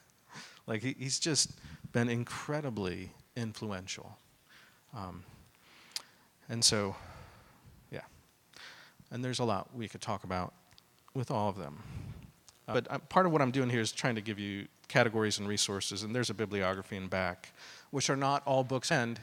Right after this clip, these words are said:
you can study on your own. So what are some key terms in critical theory? Well, oppression, we've already talked about that.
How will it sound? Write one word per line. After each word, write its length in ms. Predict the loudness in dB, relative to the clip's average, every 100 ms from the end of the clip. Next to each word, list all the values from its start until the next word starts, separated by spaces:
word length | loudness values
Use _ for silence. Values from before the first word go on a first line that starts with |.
| -4
you 80 | -2
can 220 | 0 -4 -8 -18 -20 -20 -14
study 520 | -2 0 2 2 0 -4 -12 -20 -16 -12
on 160 | -8 -6
your 160 | -6 -4
own. 260 | -6 -6 -12 -20 _ _ _ _ _ _ _ _ _ _ -20 _ -20 -20 -20 _ _ -20 _ -20 -20 _ _ _ _ _ _ -20 -20 -18 -18 -18 -20 -20 -2
So 200 | 8 10
what 120 | 12
are 80 | 12
some 140 | 12 8
key 160 | 4
terms 300 | 6 6 6
in 80 | 2
critical 240 | 0 -2
theory? 180 | 2 2
Well, 240 | 6 6 6
oppression, 480 | 6 6 6 4
we've 140 | 2 2
already 160 | 0
talked 260 | 0 -2 0
about 220 | -4 -2
that. 180 | -4